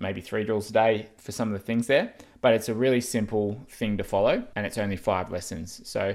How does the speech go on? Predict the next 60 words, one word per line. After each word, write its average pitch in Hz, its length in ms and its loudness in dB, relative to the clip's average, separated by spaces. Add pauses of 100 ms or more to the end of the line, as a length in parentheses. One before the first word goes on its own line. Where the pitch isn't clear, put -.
I've 110 140 0
found 139 240 2
that - 100 -4
people 107 280 0
have 98 200 0
been 120 220 4
able 110 240 2
to 113 160 -6
improve 101 320 -4
their 98 160 0
catch - 340 -4
and 104 80 -2
get 104 240 -2 (360)
some 107 260 -4 (460)
ridiculous 127 760 2
results 104 680 0
with 113 280 2
some 107 200 0
of 101 80 0
those 98 240 2
things 98 240 -4
in 101 80 -2
that 98 240 0
course, 87 260 0
because 101 400 -4 (560)
a 131 60 -8
lot 147 120 6
of 143 60 0
times 139 200 -2
people 123 180 0
don't 110 220 2
know 117 380 2 (120)
what 110 160 -4
they 110 100 4
need 110 140 0
to 107 60 -2
be 104 60 -2
doing 107 240 -2
through 110 180 -6
the 107 60 -6
catch - 300 -6
in 110 80 -2
the 104 60 -4
pool, 175 360 -4 (140)
and 98 160 -4
so 101 220 2
they're 98 100 0
doing 98 280 -2
it - 120 -8
wrong, 131 340 4 (340)
and 95 100 -6
it's - 120 -8
causing 104 340 0
them 101 160 -4
to 104 120 -8
just - 360 -10 (480)
slip - 380 0
through 110 200 -4
the 95 80 0
water, 90 300 2